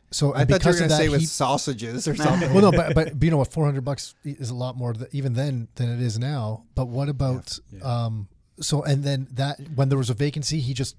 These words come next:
Speaker 1: put your application to the front of the line? That's kinda
Speaker 3: Yeah.
Speaker 1: how it worked?
Speaker 3: Oh, yeah. Yeah.
Speaker 1: Huh.
Speaker 3: And
Speaker 1: Good
Speaker 3: then
Speaker 1: for
Speaker 3: we
Speaker 1: you.
Speaker 3: had, we had to, uh, ref-, uh, refurbish the apartment, you know, basically.
Speaker 2: What part of Toronto?
Speaker 3: No, that was Mississauga.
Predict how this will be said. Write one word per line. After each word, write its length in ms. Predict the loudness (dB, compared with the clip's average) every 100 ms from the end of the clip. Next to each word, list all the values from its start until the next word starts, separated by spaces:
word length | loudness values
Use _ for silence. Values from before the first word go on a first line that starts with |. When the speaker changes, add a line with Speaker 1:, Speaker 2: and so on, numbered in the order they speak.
| -6
Speaker 1:
put 200 | -6 -2
your 180 | -2 -2
application 480 | -4 -4 -4 -4
to 40 | -6
the 60 |
front 220 | -2 -2 0
of 40 |
the 40 |
line? 220 | -2 -4 -4
That's 160 | -2
kinda 160 | 0 0
Speaker 3:
Yeah. 20 |
Speaker 1:
how 80 | -2
it 40 |
worked? 140 | -2 -2
Speaker 3:
Oh, 40 |
yeah. 180 | -2 -4 -6
Yeah. 100 | -6
Speaker 1:
Huh. 140 | -2 -4 -6 -20 -20 _ _ _ _ -12
Speaker 3:
And 80 | -6
Speaker 1:
Good 80 |
Speaker 3:
then 60 | -2
Speaker 1:
for 40 | 0
Speaker 3:
we 60 |
Speaker 1:
you. 40 | 0
Speaker 3:
had, 200 | -2 -6 -8
we 180 | -4
had 220 | -4 -4 -6
to, 400 | -6 -4 -4 -6
uh, 240 | -8 -10 -12 -10
ref-, 180 | -10 -10 -20
uh, 40 | -18 -16 -14
refurbish 520 | -14 -8 -8 -8 -10 -10
the 260 | -10 -10
apartment, 680 | -14 -14 -14 -12 -12 -14 -16
you 80 | -18
know, 100 | -16
basically. 640 | -14 -16 -16 -20 -18 -20 -20 _
Speaker 2:
What 180 | -8 -6
part 160 | -4 -4
of 80 | -4
Toronto? 360 | -4 -4 -6 -10 _ _ _ _
Speaker 3:
No, 180 | -10 -6
that 120 | -6
was 200 | -6 -8
Mississauga. 720 | -6 -8 -8 -12 -12 -10 -12